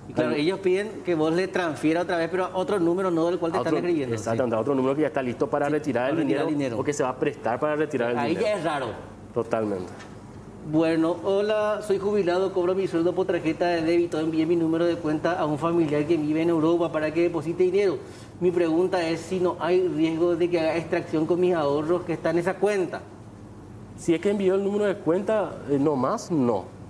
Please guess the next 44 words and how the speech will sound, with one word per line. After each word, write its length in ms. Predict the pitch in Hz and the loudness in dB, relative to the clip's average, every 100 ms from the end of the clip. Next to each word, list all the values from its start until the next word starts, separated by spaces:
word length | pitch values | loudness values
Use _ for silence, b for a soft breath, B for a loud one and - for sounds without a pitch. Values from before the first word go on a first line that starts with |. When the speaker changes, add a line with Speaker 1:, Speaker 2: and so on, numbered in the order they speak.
| - | -4
Speaker 1:
Sí, 100 | 147 | -2
porque 180 | 143 143 | 0 0
es 40 | |
para 120 | 147 | 0
que 80 | 175 | 0
te 80 | 180 | 0
deposite. 420 | 208 196 165 131 | 0 0 -2 -2
Speaker 2:
Porque 160 | 143 143 | -2 0
es 60 | |
para 120 | 139 143 | 0 -2
que 100 | 147 | 0
te 100 | 160 | 0
deposite, 520 | 160 139 - 113 113 107 | 0 -2 -2 -2 0 0
¿verdad? 220 | 101 101 - B B - - | 0 -4 -8 B B -16 -4
En, 340 | 120 131 123 113 - - - - | 0 2 0 -6 -10 -14 -12 -2
en 100 | 147 | 0
el 80 | 151 | 2
caso, 300 | 135 131 156 | -2 0 0
por 100 | 151 | 0
ejemplo, 220 | 123 127 | 0 0
hay 140 | 135 131 - - - - | -2 -4 -12 -20 -14 -2
métodos 340 | 139 151 165 | 0 2 2
y 40 | 147 | 0
métodos 300 | 127 135 135 | 0 0 0
de 60 | |
Speaker 1:
Sí. 60 | 127 | 0
Speaker 2:
estafa, 280 | 131 104 110 | -2 -2 -2
¿verdad? 180 | 101 92 - - | -2 -4 -8 -2
Hay 60 | |
que 60 | 120 | 0
tener 180 | 139 139 | 2 2
mucho 300 | 123 123 143 | 0 0 0
cuidado 340 | 143 120 113 | 2 2 2
con 200 | - 131 | 0 -2
famosos, 480 | 135 131 175 165 160 | 0 2 2 0 0
familiares 320 | 151 139 120 | 0 0 0
que 60 | 127 | 0
están 160 | 123 | 0
en 60 | 117 | 0
el 80 | 117 | 0
extranjero, 520 | 117 139 120 113 110 - B B - | 0 -2 -2 -2 -2 -4 B B -4
porque 180 | 123 135 | 0 2
muchas 280 | 127 127 151 | 2 2 0
veces, 400 | 123 120 156 | 0 0 -2